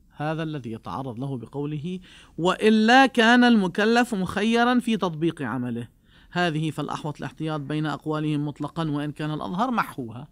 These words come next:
هذه من قد-، طبعة قديمة. الطبعة الجديدة يقول: "وإلا كان المكلف مخيرا في تطبيق عمله على فتوى أي منهم."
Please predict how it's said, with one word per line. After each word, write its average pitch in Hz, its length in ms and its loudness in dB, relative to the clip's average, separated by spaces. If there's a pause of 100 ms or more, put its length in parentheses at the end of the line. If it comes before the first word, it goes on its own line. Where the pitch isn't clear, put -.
(1000)
هذه 147 380 -6
من 196 300 -10
قد-، - 220 -10
طبعة 156 320 -6
قديمة. 127 480 -8 (1400)
الطبعة 180 320 0
الجديدة 151 520 -2
يقول: 196 480 -2 (420)
"وإلا 185 1040 0 (640)
كان 208 340 4
المكلف 165 760 0
مخيرا 165 600 -2
في 214 220 -4
تطبيق 208 500 -4
عمله 233 600 2
على 190 260 4
فتوى 185 340 -2
أي 226 360 0
منهم." 170 1080 2